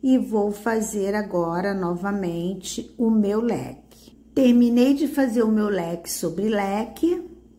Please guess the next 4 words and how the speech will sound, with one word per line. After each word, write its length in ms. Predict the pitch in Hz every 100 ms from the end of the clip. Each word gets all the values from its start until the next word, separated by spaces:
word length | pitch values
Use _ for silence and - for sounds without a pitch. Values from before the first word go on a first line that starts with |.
| _ _
sempre 600 | - 240 262 294 285 247
o 60 |
leque 440 | 233 208 208 - 226
igualzinho. 1200 | 190 208 214 240 214 - 185 175 180 202 233